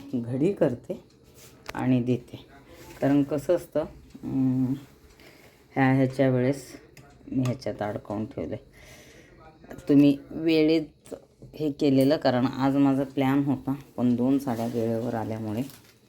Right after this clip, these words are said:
सगळा तो गोंधळ झाला. थांबा, <laughs> इथं ठेवून मी असं, आता मी तुम्हाला, आता स्टँड नाही आणि दुसरं कोणीतरी सरांना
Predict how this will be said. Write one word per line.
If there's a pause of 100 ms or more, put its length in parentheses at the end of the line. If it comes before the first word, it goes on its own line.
(440)
सगळा
तो
गोंधळ
झाला. (1120)
थांबा, (1080)
<laughs>
इथं
ठेवून
मी
असं, (2000)
आता
मी
तुम्हाला, (540)
आता
स्टँड
नाही
आणि
दुसरं
कोणीतरी
सरांना